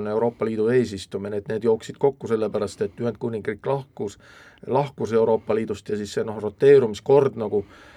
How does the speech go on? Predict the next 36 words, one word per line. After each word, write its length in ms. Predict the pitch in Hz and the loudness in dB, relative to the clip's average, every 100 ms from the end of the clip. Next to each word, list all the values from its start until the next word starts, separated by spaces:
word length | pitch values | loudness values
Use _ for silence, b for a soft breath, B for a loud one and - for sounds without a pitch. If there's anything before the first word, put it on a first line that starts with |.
| b | b
äh, 480 | - 107 104 104 104 | -4 0 2 2 2
läks 300 | 104 117 - | 2 0 0
niimoodi, 480 | 143 147 123 101 110 | -2 0 0 0 0
et, 220 | 101 - - | 0 -2 -2
äh, 180 | 107 104 | 0 0
see 300 | 95 104 107 | 2 2 2
Prantsusmaa 640 | - 117 131 113 107 110 | 2 -4 -4 -6 -6 -4
ja 80 | 110 | -2
Euroopa 280 | 110 123 120 | 0 -2 -2
Liidu 220 | 113 113 | -2 2
eesistumine 640 | 117 123 117 - - 104 104 | 2 0 -4 -10 -8 -6 -2
langes 360 | 113 123 104 | -2 -2 -4
kokku 300 | - 120 - | -4 -6 -6
presidendivalimiste 920 | 107 120 113 107 104 107 107 104 - 101 | -8 -6 -6 -6 -4 -4 -2 -6 -6 -6
kampaaniaga. 680 | 110 101 135 123 104 101 92 b b b b | -6 -2 0 2 0 -4 -8 b b b b
Aga 140 | - | -4
kuidas 220 | 170 170 | 0 2
see 140 | - 185 | 6 6
mõjutas? 400 | 165 120 - 101 | 6 2 0 -4
Tundus, 300 | 180 196 139 | 0 0 2
et, 220 | 127 - | 0 4
äh, 140 | 139 139 | 4 4
võib-olla 440 | 160 165 165 151 | 0 -6 2 4
väga 220 | 185 202 | 4 4
palju 240 | 143 135 131 | 4 4 4
ei 60 | |
mõjutanudki, 680 | 135 190 156 - 120 113 123 | 4 4 2 0 -2 -2 -6
sest 180 | 110 107 | -6 -2
see 80 | 139 | -4
Ukraina 420 | 117 147 156 143 | 0 4 4 4
sõda, 440 | 117 165 156 123 107 | 0 0 4 4 2
nagu 200 | 104 107 | -4 -2
see 120 | 127 | -2
muutis 420 | 127 127 117 107 | 2 0 -2 -8
seda 200 | - 110 110 | -2 -2 2
kõike. 500 | 139 120 - - | 2 2 -6 -20